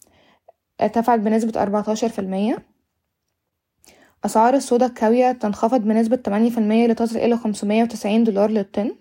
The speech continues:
أسعار البولي بروبيلين ثابتة عند مستوى ألف ومتين دولار للطن. وصلت فروق أسعار الصلب وخام الحديد إلى تلتمية سبعة وتسعين دولار،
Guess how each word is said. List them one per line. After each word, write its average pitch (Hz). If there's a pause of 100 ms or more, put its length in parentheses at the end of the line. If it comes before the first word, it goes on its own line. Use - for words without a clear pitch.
(1300)
أسعار 226
البولي 247
بروبيلين 226
ثابتة 233
عند 202
مستوى 226
ألف 226
ومتين 214
دولار 208
للطن. 214 (1000)
وصلت 247 (120)
فروق 247
أسعار 220
الصلب 240
وخام 226
الحديد 233
إلى 208
تلتمية 214
سبعة 226
وتسعين 220
دولار، 208